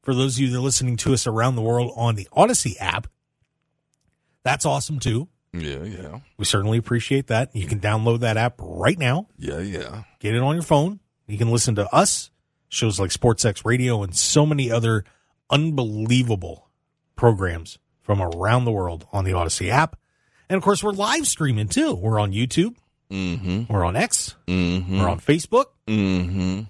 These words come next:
Speaker 1: And we appreciate everybody that's there. And if, if you wanna maybe, you know, you can listen to us on the radio and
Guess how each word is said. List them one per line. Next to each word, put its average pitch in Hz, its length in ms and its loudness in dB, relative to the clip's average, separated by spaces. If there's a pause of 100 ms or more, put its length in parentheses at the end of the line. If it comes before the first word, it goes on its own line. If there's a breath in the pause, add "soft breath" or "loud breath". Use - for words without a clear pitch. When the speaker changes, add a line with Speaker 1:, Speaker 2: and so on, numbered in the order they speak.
Speaker 1:
And 101 160 0
we 101 120 4
appreciate 104 420 0
everybody 104 340 2
that's 95 220 -4
there. 147 240 2
And 139 100 0
if, 131 80 0 (400 soft breath)
if 135 200 0
you 143 120 4
wanna 143 400 0
maybe, 123 360 0
you 233 140 2
know, 208 100 -2
you 226 120 0
can 220 220 -2
listen 269 360 -2
to 220 240 2
us 160 180 -4
on 160 100 0
the 131 80 0
radio 254 540 2
and 123 400 -2